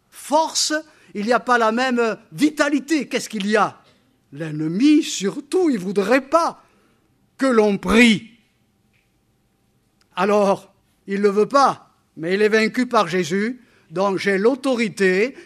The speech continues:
j'ai le pouvoir et j'ai décidé d'obéir au Seigneur et je m'y mets. Alléluia. Et puis, vous savez, je vais vous dire aussi que souvent,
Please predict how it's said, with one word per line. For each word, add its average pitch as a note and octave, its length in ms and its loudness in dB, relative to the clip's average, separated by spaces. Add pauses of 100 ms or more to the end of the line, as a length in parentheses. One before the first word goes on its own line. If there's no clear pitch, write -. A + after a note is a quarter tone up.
j'ai G3 180 0
le G3 140 2
pouvoir G#3 720 0 (180)
et F#3+ 140 -2
j'ai F#3 160 0
décidé G#3+ 840 0 (140)
d'obéir A3 800 2
au A#3 120 0
Seigneur F#3 600 -2 (160)
et F3 140 -4
je F3 100 -4
m'y F#3 180 -2
mets. F#3 240 -4 (500)
Alléluia. E3 580 -4 (640)
Et D#3 100 -12
puis, E3+ 360 -6
vous D3+ 160 -10
savez, E3 480 -6 (360)
je D3 120 -16
vais E3 120 -6
vous D#3 180 -6
dire E3 200 -4
aussi E3 460 -8 (500)
que D#3 140 -12
souvent, E3 560 -8